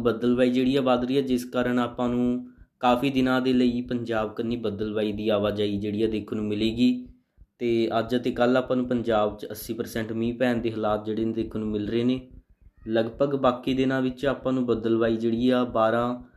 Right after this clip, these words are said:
ਮਈ ਤੱਕ ਆਪਾਂ ਨੂੰ ਦੇਖਣ ਨੂੰ ਮਿਲ ਸਕਦੀ ਆ। ਬੱਦਲਵਾਈ ਦੀ ਆਵਾਜਾਈ ਪੰਜਾਬ ਦੇ ਵਿੱਚ ਰਗ-, ਲੱਗੀ ਰਹੇਗੀ। ਫਿਲਹਾਲ ਟੈਂਪਰੇਚਰ ਦੀ ਗੱਲ ਕੀਤੀ ਜਾਵੇ ਕਿੰਨਾ ਦਿਨਾਂ ਵਿੱਚ ਵੱਧ ਰਹੇਗਾ,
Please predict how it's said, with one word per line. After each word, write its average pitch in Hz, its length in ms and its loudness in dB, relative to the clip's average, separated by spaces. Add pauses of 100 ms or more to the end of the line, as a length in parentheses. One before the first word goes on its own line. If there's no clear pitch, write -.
(280)
ਮਈ 123 160 4
ਤੱਕ 127 260 -2
ਆਪਾਂ 127 220 -2
ਨੂੰ 127 80 2
ਦੇਖਣ 127 260 -2
ਨੂੰ 139 80 0
ਮਿਲ 135 160 0
ਸਕਦੀ 92 460 -2
ਆ। 87 80 -4
ਬੱਦਲਵਾਈ 104 540 -2
ਦੀ 107 140 -2
ਆਵਾਜਾਈ 107 400 2
ਪੰਜਾਬ 104 600 0
ਦੇ 104 60 -4
ਵਿੱਚ 101 240 -4
ਰਗ-, 101 360 -2
ਲੱਗੀ 101 280 -6
ਰਹੇਗੀ। 110 460 -2 (720)
ਫਿਲਹਾਲ 117 300 2
ਟੈਂਪਰੇਚਰ 117 540 -2
ਦੀ 113 180 -2
ਗੱਲ 110 200 0
ਕੀਤੀ 113 260 -8
ਜਾਵੇ 117 260 2
ਕਿੰਨਾ 113 280 -2
ਦਿਨਾਂ 117 220 0
ਵਿੱਚ 110 200 -6
ਵੱਧ 104 280 0
ਰਹੇਗਾ, 117 540 0